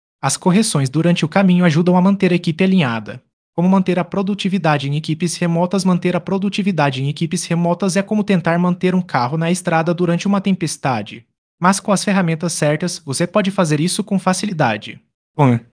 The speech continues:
Rotinas estabelecidas. Crie uma rotina diária. Isso ajuda a manter a equipe focada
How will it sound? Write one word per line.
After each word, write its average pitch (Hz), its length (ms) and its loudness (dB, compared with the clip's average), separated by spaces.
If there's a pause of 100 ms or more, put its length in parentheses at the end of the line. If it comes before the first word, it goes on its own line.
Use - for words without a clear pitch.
(140)
Rotinas 190 380 4
estabelecidas. 185 1080 2
Crie 151 220 2
uma 175 100 4
rotina 170 400 4
diária. 113 540 0 (360)
Isso 147 200 -4
ajuda 165 260 0
a - 20 0
manter 165 320 0
a 175 40 0
equipe 175 280 -4
focada 175 480 0